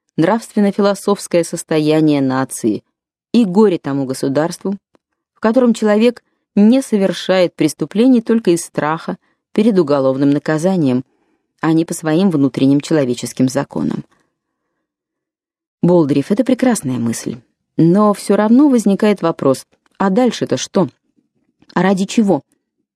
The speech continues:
Я бы не хотел скатываться в морализаторство,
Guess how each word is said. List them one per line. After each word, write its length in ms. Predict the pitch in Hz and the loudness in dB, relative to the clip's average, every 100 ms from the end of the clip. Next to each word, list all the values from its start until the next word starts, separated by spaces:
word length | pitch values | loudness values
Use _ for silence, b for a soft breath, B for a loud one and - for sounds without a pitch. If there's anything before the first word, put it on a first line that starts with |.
| _ _ _ - | _ _ _ -2
Я 320 | 170 180 349 | 2 4 2
бы 100 | 302 | 4
не 120 | 262 | 2
хотел 340 | 240 226 247 214 | 2 -2 0 -2
скатываться 720 | - 185 180 160 - 160 - | -2 -4 -2 -4 -2 -2 0
в 120 | 147 | 2
морализаторство, 1000 | 165 165 165 156 180 202 143 131 135 131 | 2 4 2 2 0 -2 -4 -4 -4 -6